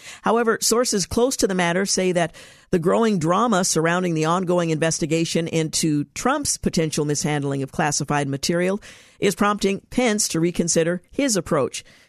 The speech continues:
As long as Trump remains the Republican Party's central personality,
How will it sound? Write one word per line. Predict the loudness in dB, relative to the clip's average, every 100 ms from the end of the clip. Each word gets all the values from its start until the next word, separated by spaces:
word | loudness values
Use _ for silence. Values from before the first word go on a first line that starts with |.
| -10
As | -4
long | 0 0
as | -2
Trump | -2 -2 0
remains | 0 0 -2
the | -2
Republican | -2 -2 -2 -2 -2
Party's | -2 0 0 -2
central | -2 0 -2
personality, | -2 -2 0 0 0 0 0 -2